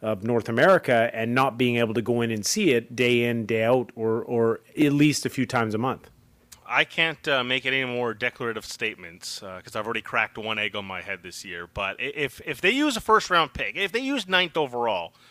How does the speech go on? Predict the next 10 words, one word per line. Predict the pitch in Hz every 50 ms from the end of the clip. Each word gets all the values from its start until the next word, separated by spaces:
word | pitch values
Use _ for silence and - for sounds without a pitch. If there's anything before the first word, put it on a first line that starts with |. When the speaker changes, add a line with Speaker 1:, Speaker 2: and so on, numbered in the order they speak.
| _ _ -
Speaker 2:
to | - 147 131
get | 113 - 135 135 139 - - _ -
rid | 117 113 131 131 123 117
of | 113 113 107 101
a | 101
contract, | - - 117 98 90 - - 92 82 82 - _ - _ _ _ _ _ _ -
I | 123 135 143 151 151 151
will | 143 135 139 131 127 120
be | 110 120 113 113 113 113 110 107 - _ _ _ _ _ _ _ _
floored | - - - - - - - 107 101 101 101 104 110 117 127 127 127 120 107 85 73 76 - _